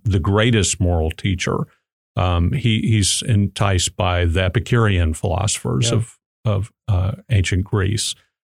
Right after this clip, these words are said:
Speaker 1: uh, for instance. And he, I think, wavers about how central Christianity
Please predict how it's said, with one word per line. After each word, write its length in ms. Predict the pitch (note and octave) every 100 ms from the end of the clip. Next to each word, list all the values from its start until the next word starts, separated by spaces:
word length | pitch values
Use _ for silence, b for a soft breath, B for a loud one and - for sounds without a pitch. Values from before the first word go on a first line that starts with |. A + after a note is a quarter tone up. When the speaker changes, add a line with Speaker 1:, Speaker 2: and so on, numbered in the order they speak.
| _ -
Speaker 1:
uh, 140 | F#2 G2
for 200 | - G#2
instance. 440 | F#2 - F#2+ -
And 200 | A2+ G#2+
he, 320 | B2 D#3 C#3+ -
I 100 | C3+
think, 220 | B2+ D#3 C3+ -
wavers 800 | A#2+ A2+ B2 C3 B2+ G#2+ F2 -
about 480 | F#2+ F#2+ G2 G2 - _ _ _ _ _ _ _ -
how 180 | C3+ A#2+
central 460 | - B2 G#2 A2+
Christianity 880 | F2 G#2+ - - F#2 F#2+ G2 F2 F2